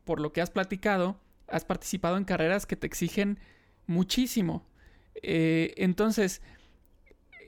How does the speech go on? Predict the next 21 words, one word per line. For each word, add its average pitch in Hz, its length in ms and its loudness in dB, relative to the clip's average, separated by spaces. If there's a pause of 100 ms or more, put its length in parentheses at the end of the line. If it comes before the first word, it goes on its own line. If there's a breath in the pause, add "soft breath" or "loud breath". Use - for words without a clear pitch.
(220)
en, 185 180 -2
yo 180 260 -2
me 220 120 2
quiero 226 180 2
imaginar 190 440 2
esta 196 200 -2
situación 190 500 0
en 185 80 2
la 160 80 0
que 180 100 -10
estás - 400 -2 (1400 soft breath)
cansada, 175 680 0 (800)
eh, 156 580 -2 (300)
físicamente, 180 920 -4 (840 soft breath)
eh, 165 420 -4
tal 170 160 0
vez 180 140 0
mentalmente 165 680 0
también, 175 520 -2 (760 soft breath)
vas 175 300 -2
sola 214 680 0